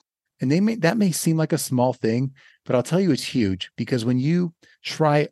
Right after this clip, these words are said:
other people's processes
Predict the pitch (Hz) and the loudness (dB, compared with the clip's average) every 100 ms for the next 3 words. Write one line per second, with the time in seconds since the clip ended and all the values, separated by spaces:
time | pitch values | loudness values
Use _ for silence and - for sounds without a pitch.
0 | - 123 127 143 139 - 117 127 117 127 | 0 0 2 0 -2 -4 -4 -2 -2 -2
1 | 120 - _ _ _ _ - 127 117 120 | -4 -12 _ _ _ _ -4 0 0 2
2 | 139 135 165 185 165 | 2 2 2 0 -2